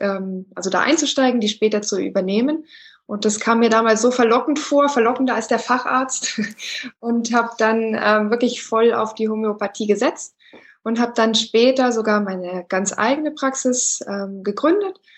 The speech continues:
und habe dort wirklich, ja, nur Homöopathie angeboten.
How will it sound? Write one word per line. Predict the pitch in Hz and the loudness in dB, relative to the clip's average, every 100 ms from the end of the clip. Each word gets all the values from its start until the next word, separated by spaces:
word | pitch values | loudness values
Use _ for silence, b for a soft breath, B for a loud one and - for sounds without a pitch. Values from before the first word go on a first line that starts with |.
| b b | b b
und | 240 240 | 2 2
habe | 247 247 - | 2 -2 0
dort | 240 262 233 | 2 2 2
wirklich, | 262 254 254 - - 226 | 0 2 0 0 -6 -2
ja, | 220 185 185 | -2 -2 -4
nur | 202 247 269 262 240 | 2 4 6 6 2
Homöopathie | 220 214 208 196 - 202 | -2 -4 -4 -8 -6 -4
angeboten. | - 330 330 277 269 269 262 | -2 -2 -2 0 0 0 -2